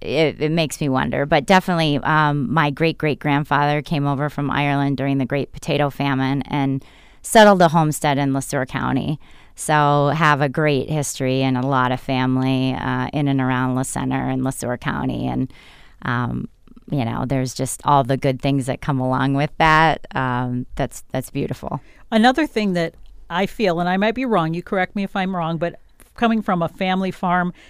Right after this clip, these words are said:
Speaker 2: you also have made this into a family business. And, and in the studio, you can't see it, obviously, 'cause it's radio, but we have your son, your daughter, and your husband here. And so are they all involved in this business?
Speaker 1: Yes, they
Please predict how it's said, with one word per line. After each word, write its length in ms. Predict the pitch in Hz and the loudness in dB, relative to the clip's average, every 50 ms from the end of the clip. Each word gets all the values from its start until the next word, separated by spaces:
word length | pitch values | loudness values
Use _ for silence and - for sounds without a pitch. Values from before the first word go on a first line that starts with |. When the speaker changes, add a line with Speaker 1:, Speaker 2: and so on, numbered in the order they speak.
| - - - _ - | -20 -20 -20 _ -6
Speaker 2:
you 220 | 190 202 294 311 | -2 0 4 6
also 520 | 240 214 226 226 - - 170 147 143 139 143 - - - - | 6 6 6 6 4 0 -2 -2 -4 -6 -8 -14 -20 -16 -8
have 180 | - 196 180 | -4 -2 -2
made 220 | 180 185 190 190 175 | 0 0 0 0 -2
this 160 | 190 175 - | -2 -4 -4
into 200 | 185 170 165 160 | -4 -2 -2 -2
a 60 | 143 | -2
family 380 | - - 170 156 160 160 156 147 | -2 -2 -2 -2 -2 -4 -4 -2
business. 380 | 135 165 160 - 151 139 - | -2 -2 -2 -2 -4 -8 -6
And, 180 | 202 180 180 - | -6 -6 -6 -4
and 220 | - 196 190 190 | -2 -2 -2 -2
in 180 | 202 190 233 240 | -2 -2 0 2
the 100 | 262 240 | 2 2
studio, 300 | - - 254 226 220 208 | 2 0 -2 0 0 0
you 140 | 190 190 202 | 0 -2 -2
can't 260 | - 233 226 196 185 | 0 0 0 0 0
see 180 | - - 254 233 | -2 -2 2 2
it, 40 | 196 | 4
obviously, 400 | 170 160 165 185 175 - 214 196 | 4 4 2 -2 -2 -2 -2 -2
'cause 180 | - 214 170 | -2 -2 -2
it's 160 | 180 - - - | -2 -2 -2 0
radio, 240 | 214 214 214 196 180 | 2 4 4 4 4
but 120 | 170 185 170 | 2 0 -2
we 180 | 180 196 202 | 0 0 2
have 280 | 208 196 185 180 165 - - - - - - - - - - | 2 2 2 2 0 -4 -14 -18 -20 -20 -20 -20 -20 -10 -2
your 140 | 190 180 170 | -2 -2 -2
son, 460 | - - - 233 247 277 302 311 277 | 0 2 4 4 6 6 4 2 2
your 120 | 247 220 202 | 2 2 4
daughter, 320 | 208 202 202 208 208 220 | 6 8 8 8 6 6
and 180 | 196 185 185 185 | 2 -2 -4 -4
your 100 | 180 185 | -4 -2
husband 360 | 151 196 202 185 - 196 185 | -2 -2 -2 -2 -2 -4 -4
here. 200 | 175 156 151 165 | -4 -4 -4 -6
And 220 | - 175 170 170 165 | -4 -4 -4 -4 -4
so 360 | - - 196 180 170 170 - - | -2 0 0 2 0 -2 -4 -8
are 200 | - 160 160 156 | -8 -6 -6 -6
they 380 | 143 135 147 160 196 233 269 | -6 -8 -4 -2 0 0 2
all 240 | 285 302 330 339 349 | 2 2 0 0 0
involved 500 | 349 339 311 302 285 285 285 311 - - | -2 -2 0 0 0 0 0 -2 -4 -4
in 100 | 294 269 | -4 -2
this 480 | 277 285 262 - - - - - - - - - - | -2 -2 -4 -8 -12 -14 -16 -18 -20 -20 -20 -14 -8
business? 480 | - 247 247 - 302 311 - - - - - - - - - - - - - - - - - | -8 -6 -6 -6 -8 -10 -10 -12 -18 -20 -20 -20 -20 -20 -20 -20 -20 -20 -20 -20 -20 -8 -2
Speaker 1:
Yes, 380 | - 180 165 170 160 - - | 4 4 6 6 4 2 -4
they 200 | - - 170 160 | -4 -4 -4 -4